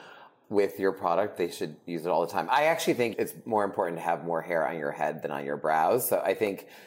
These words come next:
you got the better end of the deal 'cause if you had tons of brows and no hair on your head, it would be so weird.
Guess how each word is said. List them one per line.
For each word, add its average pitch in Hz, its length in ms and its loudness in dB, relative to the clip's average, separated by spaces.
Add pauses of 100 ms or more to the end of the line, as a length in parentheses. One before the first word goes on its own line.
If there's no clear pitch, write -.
(100)
you 110 160 0
got 110 260 2
the 95 80 0
better 90 240 4
end 82 220 2
of 80 80 0
the 82 60 2
deal 82 240 2
'cause 90 140 -2
if 90 140 -2
you 95 60 -4
had 104 260 0 (280)
tons 101 500 0
of 101 100 2
brows 90 440 4
and 85 160 0
no 87 220 4
hair 85 260 4
on 98 80 -2
your 101 140 2
head, 110 140 2
it 92 40 -6
would 80 80 -6
be 80 80 -4
so 76 220 -6
weird. 65 320 -6